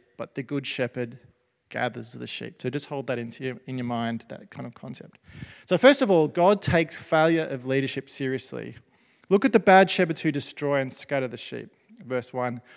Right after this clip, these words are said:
"Woe to the shepherds who are destroying and scattering the sheep of my pasture," declares the Lord. This is a general accusation at all the kings of Israel and Judah. They are responsible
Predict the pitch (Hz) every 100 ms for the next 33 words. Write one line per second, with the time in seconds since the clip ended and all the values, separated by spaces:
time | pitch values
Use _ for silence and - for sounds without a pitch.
0 | - _ 143 165 196 220 220 208 - 160
1 | 147 151 - 139 127 117 123 - - 151
2 | 170 175 156 123 143 - 131 - - 151
3 | 151 151 143 - 135 135 143 131 123 117
4 | 131 117 - - - 139 _ _ _ -
5 | 131 135 127 127 135 117 110 - - _
6 | _ _ _ _ _ _ _ _ _ _
7 | - 170 175 175 180 190 160 135 - 117
8 | 117 117 - 127 139 190 185 - 123 107
9 | 131 - 131 120 123 113 117 123 123 120
10 | 117 147 147 147 - - 185 214 185 175
11 | 131